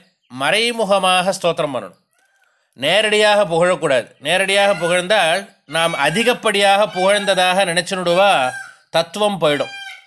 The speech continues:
கர்மாந்தே தாசபிருத்தியாச்சா, வேலையாட்களை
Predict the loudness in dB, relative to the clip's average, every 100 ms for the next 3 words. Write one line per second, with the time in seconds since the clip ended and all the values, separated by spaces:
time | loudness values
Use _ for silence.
0 | _ _ _ _ _ _ _ -4 -2 0
1 | 0 2 0 -2 0 2 2 2 2 2
2 | 0 -2 -2 0 2 2 0 0 2 2
3 | -2 -8 _ _ _ _ -10 -2 2 2
4 | 2 0 0 -2